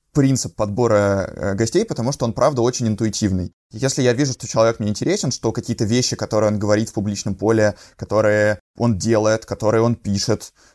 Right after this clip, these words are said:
то, как он разговаривает, как позиционирует себя, если я чувствую, что у меня внутри интуитивно это откликается, я выбираю позвать этого человека, если он мне интересен. Лучше как бы никак и не скажешь.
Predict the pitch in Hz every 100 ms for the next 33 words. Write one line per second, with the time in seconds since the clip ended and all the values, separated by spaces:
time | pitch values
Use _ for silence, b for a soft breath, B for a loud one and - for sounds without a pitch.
0 | - 113 127 123 120 117 113 107 101 104
1 | 101 - 101 - 113 - 104 113 110 107
2 | 107 98 127 110 127 - 104 104 104 101
3 | 107 120 104 107 101 - 101 - - 110
4 | 160 220 220 131 117 113 - _ _ _
5 | _ _ - 113 131 120 110 110 107 104
6 | 101 104 - 98 90 101 101 151 202 123
7 | 110 101 101 131 123 113 107 120 110 107
8 | 101 95 - _ 110 117 135 - 107 104
9 | 104 104 113 107 104 107 - 95 -